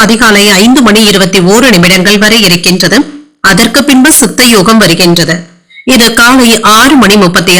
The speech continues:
ஐந்து நிமிடங்கள் வரை இருக்கின்றது. அதற்கு பின்பு அமிர்த யோகம் வருகின்றது. கரணன் பத்து முப்பது முதல் பனிரெண்டு மணி வரையிலும். இன்றைய தினத்துக்கான சூலம் மேற்கு, பரிகாரம் வெள்ளம், சந்திராஷ்டமம் ஆயில்யம் மற்றும் மகம் நட்சத்திரக்காரர்களுக்கு.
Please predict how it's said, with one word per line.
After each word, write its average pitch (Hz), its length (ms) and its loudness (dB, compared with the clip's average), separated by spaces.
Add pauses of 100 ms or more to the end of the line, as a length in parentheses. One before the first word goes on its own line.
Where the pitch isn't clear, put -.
ஐந்து 240 240 0
நிமிடங்கள் 185 480 0
வரை 226 240 0
இருக்கின்றது. 165 520 -2 (460)
அதற்கு 214 440 -2
பின்பு 269 300 0 (180)
அமிர்த 202 260 0 (100)
யோகம் 196 320 0
வருகின்றது. 165 580 -2 (520)
கரணன் 208 460 0 (200)
பத்து 247 300 -2
முப்பது 226 440 0
முதல் 190 320 0
பனிரெண்டு 202 480 0
மணி 180 220 2
வரையிலும். 151 440 -2 (420)
இன்றைய 277 400 0 (100)
தினத்துக்கான 214 680 0 (140)
சூலம் 294 440 2 (100)
மேற்கு, 196 320 0 (100)
பரிகாரம் 185 560 0
வெள்ளம், 185 340 0 (140)
சந்திராஷ்டமம் 196 640 0 (440)
ஆயில்யம் 277 440 2
மற்றும் 190 280 0
மகம் 254 260 0
நட்சத்திரக்காரர்களுக்கு. 180 1120 -2